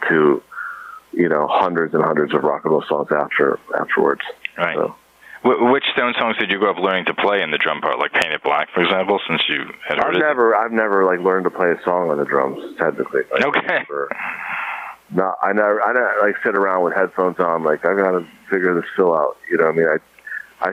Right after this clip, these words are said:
Speaker 1: sat around with Dan being like, "It would be cool if we had a band that could make you write songs." So when we would try to do covers,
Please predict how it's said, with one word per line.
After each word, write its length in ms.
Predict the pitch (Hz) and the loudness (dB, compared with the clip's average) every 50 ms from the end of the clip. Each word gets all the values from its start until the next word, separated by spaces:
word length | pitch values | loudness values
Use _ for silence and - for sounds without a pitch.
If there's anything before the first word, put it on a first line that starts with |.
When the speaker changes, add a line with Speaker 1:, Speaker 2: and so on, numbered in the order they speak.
| - - | -4 -2
Speaker 1:
sat 180 | 113 101 95 | 0 2 2
around 160 | 95 95 92 85 | 2 2 2 2
with 100 | 82 80 | 2 2
Dan 260 | 92 92 92 90 80 | 2 2 2 2 2
being 100 | 82 82 | 2 2
like, 160 | 80 78 - - | 2 2 2 0
"It 340 | 90 - _ _ _ - 95 | -2 -2 _ _ _ 0 2
would 100 | 95 87 | 2 2
be 100 | 95 90 | 2 0
cool 280 | - - 107 104 95 | 2 4 4 4 4
if 60 | - | 2
we 60 | 95 92 | 2 2
had 140 | 90 87 | 2 2
a 20 | 85 | 2
band 340 | - - 85 87 87 82 80 | 2 2 0 2 2 2 2
that 120 | 73 - | 0 2
could 180 | - 76 76 78 | 0 0 2 2
make 220 | 78 78 76 78 | 0 0 0 0
you 100 | 73 71 | 2 2
write 200 | 71 73 76 71 - - | 2 2 0 -2 -6 -4
songs." 300 | - 78 76 71 69 69 - - - - | -2 0 2 2 0 -2 -4 -10 -2 0
So 200 | 87 76 73 - _ _ | 0 0 0 -2 _ _
when 180 | - 95 98 101 | 0 2 4 6
we 100 | 101 101 | 6 6
would 160 | 98 98 - | 6 4 4
try 220 | - 113 110 107 | 2 0 0 0
to 80 | 101 95 | 0 0
do 160 | 85 95 90 | 0 0 0
covers, 480 | - - 98 98 92 85 85 82 78 | 2 2 0 0 2 2 2 2 2